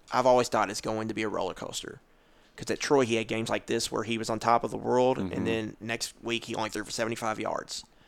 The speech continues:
Speaker 1: We got the whole package
Speaker 2: <laughs>
Speaker 1: against Florida.
Speaker 2: In one game.
Speaker 1: So hopefully
Speaker 2: Yeah.
Speaker 1: next week, he, this week he can bounce back and we get the good side of that.
Speaker 2: Yes,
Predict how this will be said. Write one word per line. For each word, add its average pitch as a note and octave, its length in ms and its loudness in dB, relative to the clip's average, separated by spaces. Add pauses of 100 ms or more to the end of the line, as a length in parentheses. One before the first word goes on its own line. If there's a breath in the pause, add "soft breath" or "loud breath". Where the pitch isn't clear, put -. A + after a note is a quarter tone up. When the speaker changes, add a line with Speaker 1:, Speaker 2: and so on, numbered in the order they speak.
(160 soft breath)
Speaker 1:
We B2+ 100 2
got B2+ 240 6 (180)
the B2+ 80 2
whole B2 240 6
package - 600 2 (120)
Speaker 2:
<laughs> - 120 -10 (100)
Speaker 1:
against E3+ 320 12
Florida. C#3 360 12
Speaker 2:
In A2 160 10
one G#2 160 8
game. E2+ 280 4 (320 loud breath)
Speaker 1:
So B2 440 10
hopefully A2+ 600 8
Speaker 2:
Yeah. C3+ 140 -4 (260)
Speaker 1:
next - 180 0
week, C3 160 4
he, - 240 -10
this B2+ 220 2
week C3 120 2
he B2 80 -2
can A#2 60 -2
bounce A#2+ 200 -2
back A#2+ 240 0
and A2+ 40 -6
we A2+ 60 -6
get A2+ 340 -6
the A#2 100 -8
good A2+ 220 -6
side - 280 -4
of - 140 -4
that. - 100 0
Speaker 2:
Yes, - 320 -6